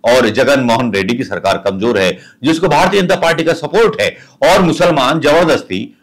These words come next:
तिरुपति मंदिर के पुजारी बन जाते हैं, जो मीट और मटन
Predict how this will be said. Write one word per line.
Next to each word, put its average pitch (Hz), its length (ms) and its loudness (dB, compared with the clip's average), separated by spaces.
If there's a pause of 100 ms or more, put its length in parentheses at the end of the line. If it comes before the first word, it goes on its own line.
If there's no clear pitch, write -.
(480)
तिरुपति 180 360 0
मंदिर 101 300 -4
के 90 160 -10
पुजारी 107 520 -2
बन 87 200 -6
जाते - 360 -20
हैं, 127 160 -8 (300)
जो 160 140 0
मीट 240 360 2
और 147 180 0
मटन 139 340 2